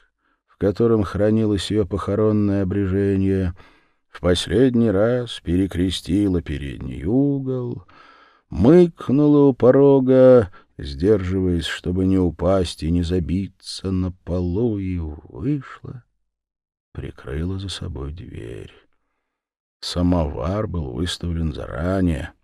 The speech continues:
Возле Настасьиной избы,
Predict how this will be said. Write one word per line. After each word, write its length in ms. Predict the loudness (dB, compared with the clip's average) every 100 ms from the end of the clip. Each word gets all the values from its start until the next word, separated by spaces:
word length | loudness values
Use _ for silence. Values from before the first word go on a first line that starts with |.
| _ _ _ _ _ _ -8
Возле 440 | 4 6 6 6
Настасьиной 960 | 6 4 2 4 4 2 -4 -2 0 0
избы, 540 | -2 0 2 2 2